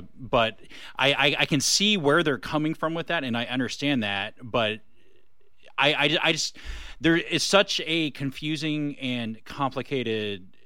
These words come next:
issue to, to try to, try to get people like that, that, that say, because both, uh, and, and without us even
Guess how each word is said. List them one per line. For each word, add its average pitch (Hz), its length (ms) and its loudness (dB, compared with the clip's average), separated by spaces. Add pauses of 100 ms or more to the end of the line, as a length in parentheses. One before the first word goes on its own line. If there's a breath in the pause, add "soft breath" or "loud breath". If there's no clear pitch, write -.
(100)
issue 113 640 -2
to, 135 180 -2
to 117 140 -8
try 175 320 2
to, 131 140 0
try 196 240 -2
to 190 80 -2
get 135 120 -4
people 123 220 -4
like 117 160 -2
that, 123 140 -2
that, 117 240 -2
that 120 160 -4
say, 170 280 0
because 123 280 -4
both, 160 400 2 (340 loud breath)
uh, 131 380 -4
and, 196 180 2
and 190 180 0
without 226 360 6
us 220 120 0
even 202 220 -4